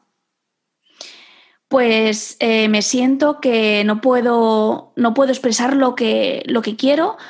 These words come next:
eh, que me tengo que adaptar a unas normas, que el trabajo no se adapta a mí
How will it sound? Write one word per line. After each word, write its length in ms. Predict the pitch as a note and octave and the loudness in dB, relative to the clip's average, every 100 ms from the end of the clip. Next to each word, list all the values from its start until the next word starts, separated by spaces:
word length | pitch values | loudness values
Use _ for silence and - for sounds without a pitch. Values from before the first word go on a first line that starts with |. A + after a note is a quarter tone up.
| - - - | -20 -20 -4
eh, 840 | B3+ A#3+ A3+ A3+ A3 A3 G#3+ A#3 - | 0 2 2 2 2 0 0 -2 -4
que 120 | B3+ | -2
me 100 | A#3 | 0
tengo 200 | A3+ B3 | 0 0
que 80 | B3+ | 0
adaptar 260 | A#3 A#3 A#3 | -2 0 0
a 40 | |
unas 200 | A#3 A3 | 2 2
normas, 500 | A3+ C4+ D4+ F#4 - - - - | 2 2 2 0 -6 -18 -18 -4
que 100 | A#3+ | -2
el 60 | |
trabajo 420 | A3+ A3 A#3 C#4+ | 2 0 0 0
no 100 | B3+ | 0
se 120 | A#3+ A#3+ | 0 -2
adapta 320 | A#3 A#3 G#3 | -2 -2 -2
a 40 | |
mí 320 | G#3+ D4+ G4+ | 0 0 -2